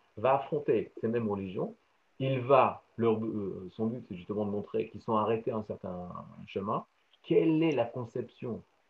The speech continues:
de ces mêmes religions ? Et en quoi, hein, et pourquoi le, le, le roi des Khazars ne va pas les adopter ? Alors, reprenons depuis le départ. Le roi des Khazars fait son rêve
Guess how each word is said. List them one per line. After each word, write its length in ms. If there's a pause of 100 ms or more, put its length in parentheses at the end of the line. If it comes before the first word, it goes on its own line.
(140)
de 80
ces 140
mêmes 200
religions ? 440 (420)
Et 80
en 120
quoi, 360
hein, 100 (440)
et 20
pourquoi 360
le, 100
le, 400
le 140
roi 200
des 120
Khazars 280
ne 100
va 100
pas 100
les 160
adopter ? 360 (800)
Alors, 280 (300)
reprenons 360
depuis 180
le 60
départ. 480 (260)
Le 60
roi 120
des 120
Khazars 440
fait 160
son 160
rêve 300